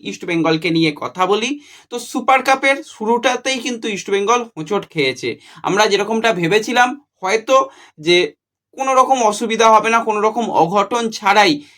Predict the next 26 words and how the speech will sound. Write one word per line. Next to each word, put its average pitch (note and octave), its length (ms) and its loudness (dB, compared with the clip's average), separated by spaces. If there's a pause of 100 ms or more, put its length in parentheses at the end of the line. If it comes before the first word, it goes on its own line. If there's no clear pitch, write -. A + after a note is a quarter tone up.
(160)
ইস্ট B3+ 200 -10
বেঙ্গল B3 280 2 (200)
পরপর C4 340 2 (160)
দুটো G#3 260 0
ম্যাচ A#3+ 140 2 (100)
জিতবে, A3 280 -2 (100)
তারপর B3+ 260 2 (100)
তো C4+ 60 -2 (120)
ডার্বি D#3+ 360 2
ম্যাচ, B3 160 -2 (260)
সেটা A3+ 200 0
একদম A3+ 220 2 (100)
ডিসাইডার G#3 500 2
ফাইনাল F3 400 2
ম্যাচ D#3+ 240 0
হবে। A#2+ 200 -4 (320)
কিন্তু G#3 200 -10 (160)
প্রথম F#3 340 -2 (180)
ম্যাচেই D3+ 420 2
কিন্তু A3+ 240 -4 (180)
ডেম্পোর F3+ 440 0
মতন A3 240 -4 (180)
দল, F#3 140 4 (420)
যাদের E3+ 280 4 (180)
একজনও G3+ 500 0
বিদেশি G3 300 -2